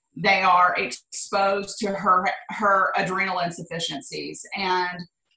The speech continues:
um, many of these do-, very, these dogs are very aware of, um, whether it's,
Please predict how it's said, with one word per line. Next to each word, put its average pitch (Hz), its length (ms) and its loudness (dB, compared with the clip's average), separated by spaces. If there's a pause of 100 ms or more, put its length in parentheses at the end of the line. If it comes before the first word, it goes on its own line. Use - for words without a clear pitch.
(240)
um, 180 480 0
many 220 360 2
of 175 120 0
these 190 340 -4
do-, 185 500 2
very, 214 560 2
these 220 240 -4
dogs 185 340 4
are 165 220 -6
very 208 580 2
aware 170 600 -2 (120)
of, - 440 2 (280)
um, 160 600 -4
whether 196 380 2
it's, 180 360 -2